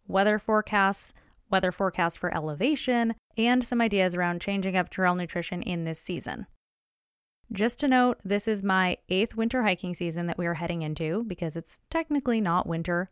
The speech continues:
quite yet, although when this episode releases, it's going to be the solstice or the day before the solstice, I forget. So, while yes, I have experience, I'm also very much still learning,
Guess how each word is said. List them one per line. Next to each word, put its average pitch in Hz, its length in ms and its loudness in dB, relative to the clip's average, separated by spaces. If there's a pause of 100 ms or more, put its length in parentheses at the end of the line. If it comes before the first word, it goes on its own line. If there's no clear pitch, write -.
(120)
quite 302 360 4
yet, 160 320 -2 (220)
although 180 300 4
when 180 140 0
this 180 200 -2
episode 185 320 0
releases, 170 760 -2
it's - 200 -4
going 180 240 -2
to 233 80 -2
be 240 80 0
the 202 100 -2
solstice 294 640 -2
or 202 80 -2
the 185 80 -2
day 185 100 2
before 170 400 0
the 170 140 -2
solstice, 165 480 0
I 175 80 0
forget. 160 360 -2 (600)
So, 214 420 4 (100)
while 196 360 4
yes, 185 600 2
I - 60 0
have 196 180 -2
experience, 175 800 -2 (460)
I'm 294 260 6
also 269 580 4
very 226 280 4
much 233 240 2
still 190 200 2
learning, 240 460 2